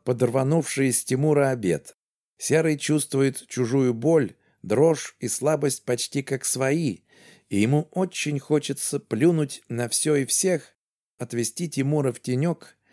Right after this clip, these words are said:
и приложить к его синякам что-нибудь холодное. До Михася и его свободы ему нет дела.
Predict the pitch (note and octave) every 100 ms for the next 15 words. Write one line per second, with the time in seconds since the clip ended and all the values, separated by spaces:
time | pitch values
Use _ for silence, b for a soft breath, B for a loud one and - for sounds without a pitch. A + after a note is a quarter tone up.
0 | b b b G2 F2+ G2+ A2 G#2+ D3 -
1 | - A2 B2 A#2 - A2+ G#2+ D3+ C#3+ -
2 | C3+ B2 A#2+ C#3 C3+ - _ - B2+ C#3+
3 | D3 F2 C2+ B1+ A#1 _ _ _ _ _
4 | - A2 C#3 D3+ D3+ C#3+ - G#3 F#3 D#3
5 | D3+ C3+ C#3 C#3 C#3+ F#3 D3+ C#3+ C#3+ E3+
6 | D#3 F3 - - G#2 F#2 D#2+ C2